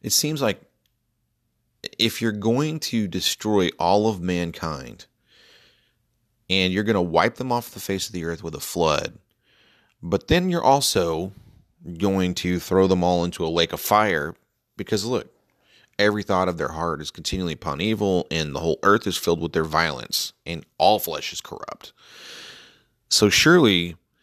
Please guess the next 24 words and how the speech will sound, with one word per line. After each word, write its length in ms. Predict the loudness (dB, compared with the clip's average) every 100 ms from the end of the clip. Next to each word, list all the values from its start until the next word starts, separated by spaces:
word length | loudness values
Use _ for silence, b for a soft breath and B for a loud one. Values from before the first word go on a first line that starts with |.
| _ -6
if 140 | 0
anyone's 480 | 0 2 2 0 2
going 340 | 2 2 2
into 260 | -2 -2 0
a 40 |
lake 220 | 2 0 -4
of 60 |
fire, 440 | 0 2 4 4 4
it's 140 | 0
gotta 240 | 0 0
be 300 | 0 -4 -6
this 300 | -10 -4 -4
crowd, 360 | -2 -4 -4 -2
right? 320 | -2 -2 -6 -12 _ _ _ _ b b b b b b _ _
But 480 | -2 4 6 4 -2 _ b b b b _ _ _ _ _
Noah, 580 | 2 6 8 6 2 -2 _ _ -8
a 80 | -4
preacher 500 | -2 -2 -2 -2 -2
of 160 | 0 4
righteousness, 920 | 4 2 -2 -4 -4 -6 -4 -6 -8 _ _ _ _ _ _ _ _ _ -2
says 260 | 0 2
nothing 320 | 4 2 2
about 320 | 0 2 2
it. 100 | 0